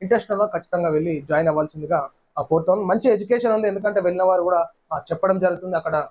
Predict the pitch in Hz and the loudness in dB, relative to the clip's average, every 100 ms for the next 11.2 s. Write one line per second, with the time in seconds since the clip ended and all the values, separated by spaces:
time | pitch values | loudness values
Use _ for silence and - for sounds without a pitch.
0 | 156 147 160 - 175 165 160 156 165 151 | -10 -6 -6 -4 -2 -2 -2 -6 -8 -12
1 | 147 - 160 156 208 _ _ _ 175 147 | -12 -6 -4 -4 -6 _ _ _ -2 -2
2 | 160 180 170 165 165 156 143 151 - 156 | -4 0 0 0 -2 -4 -4 -12 -8 -6
3 | 147 143 143 151 160 - _ _ 151 226 | -4 -4 -4 -4 -6 -6 _ _ -2 0
4 | 233 220 202 190 175 180 185 170 165 180 | 0 -2 -6 -6 -6 -2 -2 -2 -4 -6
5 | - _ _ _ _ - 151 202 226 - | -6 _ _ _ _ -6 -2 0 -2 -6
6 | _ _ 156 151 151 151 151 147 147 - | _ _ -2 0 0 0 0 -2 -4 -10
7 | _ _ _ 170 214 247 190 220 214 226 | _ _ _ -4 0 2 2 0 0 0
8 | 226 233 208 170 185 185 180 175 160 180 | 0 0 -2 -2 -2 -2 -2 -6 -8 -4
9 | 170 156 156 151 151 147 156 160 - _ | -2 -2 -8 -6 -4 -4 -4 -10 -16 _
10 | _ - 202 233 233 202 185 190 185 185 | _ -4 -2 0 0 0 0 0 -2 -2
11 | 180 175 | -4 -6